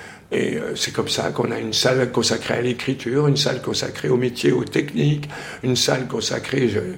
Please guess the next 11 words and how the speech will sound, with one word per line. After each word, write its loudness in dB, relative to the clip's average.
au 6
mobilier, 8
et 0
cetera, 2
et -2
cetera. 0
Et 2
je, 4
j'en 6
oublie 2
beaucoup. 0